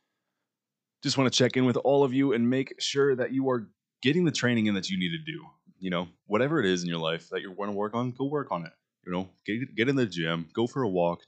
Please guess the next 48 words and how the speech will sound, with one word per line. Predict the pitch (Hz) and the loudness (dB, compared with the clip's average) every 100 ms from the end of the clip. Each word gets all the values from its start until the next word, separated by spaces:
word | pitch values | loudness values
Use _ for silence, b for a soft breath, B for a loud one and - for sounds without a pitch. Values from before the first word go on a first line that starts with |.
| - | -8
do | 160 | -6
something | - 117 - 85 82 _ 113 | -2 -4 -2 -6 -6 _ -4
every | 113 147 151 | -2 -2 -4
single | 147 135 | -2 -2
day | 104 92 | 0 0
to | 85 | -2
better | 80 82 | -4 -6
yourself, | 80 - - 65 - _ | -6 -10 -12 -12 -16 _
right? | 87 98 87 _ _ _ _ | -4 -4 -4 _ _ _ _
'Cause | 104 - _ _ _ _ _ | -10 -10 _ _ _ _ _
that's, | 131 127 | -4 -2
that's | 120 139 | -2 0
all | 135 | 0
we | 117 | 0
can | 123 107 | -4 -4
do. | 82 - - | -6 -10 -8
We, | 110 | -4
we | 120 117 127 | -2 -2 -2
only | 156 | -2
have | 127 92 | -2 -2
ourselves, | 85 - 80 87 - | -4 -6 -6 -8 -6
so | 92 85 87 _ _ _ _ _ _ | -4 -4 -4 _ _ _ _ _ _
get | 120 | -6
out | 131 131 | -4 -2
there | 117 104 | 0 0
and | 104 | -2
just | 98 - _ | -4 -10 _
live | 101 95 110 135 | -6 2 2 2
the | |
best | 107 87 90 - | 0 0 0 -2
life | 85 - | -4 -6
that | 85 | -10
you | 95 | -10
possibly | 87 85 82 85 | -6 -6 -6 -10
can. | - 107 85 78 _ _ _ _ _ _ _ _ _ _ _ _ _ _ _ _ | -8 -6 -6 -10 _ _ _ _ _ _ _ _ _ _ _ _ _ _ _ _
Part | - 113 165 | 0 2 2
of | |
that | 92 80 82 - | 2 -2 -2 -4
is | 95 | -6
removing | 90 95 95 117 113 104 | -4 0 2 2 0 -2
stress | - 95 92 98 | 0 0 0 -2
and | |
learning | 85 90 87 | -4 -4 -4
how | 90 | -6
to | 85 | -6
deal | - 90 78 | -8 -10 -10
with | - | -12
stress. | 87 58 - | -10 -8 -8